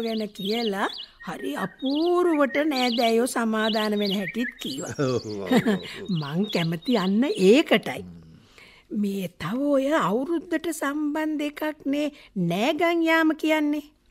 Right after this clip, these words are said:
Speaker 1: හ්ම්?
Speaker 2: ඒක හරි.
Speaker 1: ඒ වැඩෙන් නම් දුවේ අපටත් බරපතලම නෝකාඩුවක් එනවා එනවමයි. ඕන් ගෝමරි දුවේ.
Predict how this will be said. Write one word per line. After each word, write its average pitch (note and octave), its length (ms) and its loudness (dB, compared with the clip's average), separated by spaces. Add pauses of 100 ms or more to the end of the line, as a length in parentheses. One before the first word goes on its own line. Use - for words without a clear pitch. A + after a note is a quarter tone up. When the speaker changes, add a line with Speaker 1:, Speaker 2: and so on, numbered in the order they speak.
(140)
Speaker 1:
හ්ම්? D4+ 200 6 (180)
Speaker 2:
ඒක A2 300 -4
හරි. E2 240 -14 (100)
Speaker 1:
ඒ A#3 220 8
වැඩෙන් A#3 560 2
නම් A3+ 240 0 (380)
දුවේ G#3 420 0 (140)
අපටත් A#3 580 0 (260)
බරපතලම C4 1040 2
නෝකාඩුවක් A3 960 0 (120)
එනවා G#3 380 -4
එනවමයි. F#3+ 560 -4 (200)
ඕන් A3 380 0
ගෝමරි G3+ 500 2
දුවේ. E3+ 340 -8